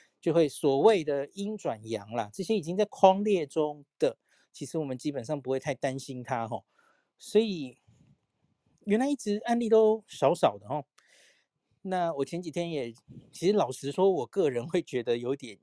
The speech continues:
意外吼，因为我们看 Omicron 在全世界的这种惊人的传染力啊，然后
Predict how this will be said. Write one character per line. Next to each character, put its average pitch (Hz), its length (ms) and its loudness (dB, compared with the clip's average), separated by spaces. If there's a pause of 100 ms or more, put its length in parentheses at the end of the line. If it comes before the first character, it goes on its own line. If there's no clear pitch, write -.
意 147 240 -16
外 120 300 2
吼， - 220 -20
因 151 100 -12
为 143 200 -4 (840)
我 135 120 0
们 127 280 2
看 175 340 0
Omicron 139 500 -2
在 147 140 -2
全 - 300 -6
世 143 240 -6
界 131 380 0 (180)
的 127 140 2
这 175 200 4
种 107 380 -4
惊 170 340 -2
人 117 220 0
的 123 100 -2
传 113 260 -4
染 120 320 0
力 120 220 -2
啊， - 100 -2 (1120)
然 131 160 -2
后 160 320 4